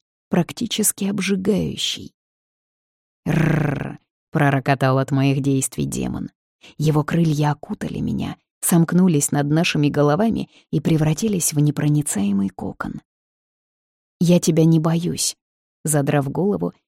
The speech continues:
я посмотрела точно в его глаза. В ответ Киан широко улыбнулся, оголяя заостренные зубы,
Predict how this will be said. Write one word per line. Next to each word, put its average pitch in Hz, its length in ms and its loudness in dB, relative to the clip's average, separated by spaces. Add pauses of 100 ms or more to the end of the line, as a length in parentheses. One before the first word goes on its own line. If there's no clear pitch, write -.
(140)
я 156 140 0
посмотрела 151 720 -4
точно 175 380 -4
в 139 40 -4
его 139 260 -6
глаза. - 480 -10 (760)
В 156 100 0
ответ 220 380 2
Киан 180 320 0
широко 156 440 -2
улыбнулся, 196 800 2
оголяя 151 440 2
заостренные 156 680 0
зубы, 208 340 -2